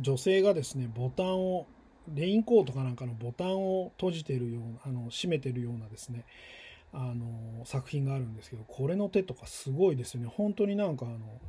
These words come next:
そうやってしてるように見えるし、なんとなく若干その女性のおしとやかさみたいなものまで見えてくるようなですね、なんとも言えず、こ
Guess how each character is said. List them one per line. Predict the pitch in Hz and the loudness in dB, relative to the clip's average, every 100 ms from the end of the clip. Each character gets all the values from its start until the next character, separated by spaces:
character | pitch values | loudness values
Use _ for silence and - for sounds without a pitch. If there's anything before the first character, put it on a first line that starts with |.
| - | -8
そ | 147 143 | 0 2
う | |
や | 131 | 0
っ | |
て | 131 | -4
し | - | -4
て | - | 0
る | 135 | 2
よ | 139 135 | 2 0
う | |
に | 117 | 0
見 | 117 127 | -2 -2
え | 127 | -2
る | 107 | -4
し、 | - 131 117 - - - - - - - _ | -6 -6 -6 -8 -20 -16 -14 -14 -18 -20 _
な | 175 202 | -2 -2
ん | |
と | 190 208 | 2 2
な | 196 | 2
く | 190 147 135 131 - - - - 180 143 | 0 -2 0 -2 -10 -18 -18 -16 -8 2
若 | 139 - - 170 | 4 4 2 -2
干 | |
そ | 156 | 0
の | 170 147 | 2 2
女 | 143 131 | 2 2
性 | 170 165 160 | 2 4 4
の | 156 | 2
お | 139 | -2
し | - | 0
と | 160 | 2
や | 160 | 2
か | 151 160 | 2 -2
さ | 143 | 0
み | 135 127 | -2 -2
た | 127 | -4
い | |
な | 123 | -2
も | 131 | 0
の | 127 | 0
ま | 120 120 | 0 -2
で | 117 | -2
見 | 131 135 | 0 0
え | |
て | 123 | 0
く | 120 123 | 2 2
る | 120 | 2
よ | 110 | -4
う | 107 | -8
な | 104 | -10
で | - | -8
す | 120 | -8
ね、 | 113 107 - - - - - - | -10 -10 -18 -20 -20 -20 -8 0
な | 147 185 | 4 4
ん | 170 | 2
と | 143 | 2
も | 135 | 2
言 | 123 123 | 2 0
え | |
ず、 | 117 123 123 127 - - | -2 -4 -4 -8 -18 -14
こ | - 127 120 120 120 113 113 - | -6 -4 -4 -4 -6 -8 -10 -14